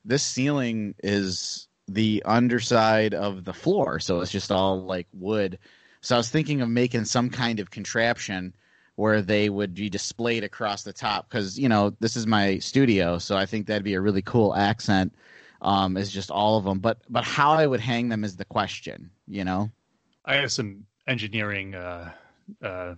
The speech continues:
Speaker 2: smarts here. Uh, what if you took, like, big cork boards and you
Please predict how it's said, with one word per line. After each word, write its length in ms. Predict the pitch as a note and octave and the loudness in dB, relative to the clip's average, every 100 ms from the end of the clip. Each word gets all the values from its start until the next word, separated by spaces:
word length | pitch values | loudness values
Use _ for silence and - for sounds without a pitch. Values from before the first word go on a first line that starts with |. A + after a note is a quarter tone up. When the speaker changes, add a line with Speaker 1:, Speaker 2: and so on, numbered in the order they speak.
| _ | _
Speaker 2:
smarts 440 | - - G2 F#2+ | -8 -6 -6 -6
here. 300 | - G2 G2 G2+ | -8 -8 -8 -4
Uh, 200 | G#2 G#2 | 0 0
what 140 | A2 | 0
if 120 | C#3 - | -2 -4
you 60 | |
took, 340 | C3 C3+ B2 _ | -6 -6 -6 _
like, 320 | B2 A2 G2+ _ _ C3 _ | -2 0 -2 _ _ -20 _
big 360 | D3 D3 B2+ - - _ _ _ _ - | 4 4 2 -10 -18 _ _ _ _ -16
cork 360 | - C3+ C3+ | 0 0 0
boards 600 | A2+ G2 F#2 G2+ - - _ _ _ _ _ _ - | -6 -6 -8 -10 -14 -14 _ _ _ _ _ _ -4
and 280 | A#2+ G#2+ G2+ | -2 -2 -4
you 460 | A2+ A2 G#2 G2+ | -4 -4 -4 -8